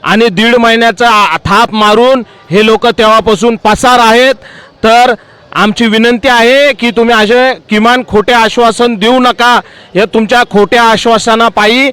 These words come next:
आमचे अठ्ठेचाळीस लोक आतापर्यंत तुम्ही त्यांची हत्या केलेली आहे. त्यांना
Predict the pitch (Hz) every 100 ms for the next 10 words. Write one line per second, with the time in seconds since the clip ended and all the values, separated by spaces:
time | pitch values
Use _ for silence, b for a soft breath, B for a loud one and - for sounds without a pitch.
0 | B B - 214 - 240 208 - 226 220
1 | 220 240 202 220 240 254 202 190 220 202
2 | 220 233 233 220 247 294 254 B B B
3 | - 214 247 240 233 208 247 156 180 -
4 | 262 226 247 247 254 247 233 254 254 -
5 | - - 202 220 240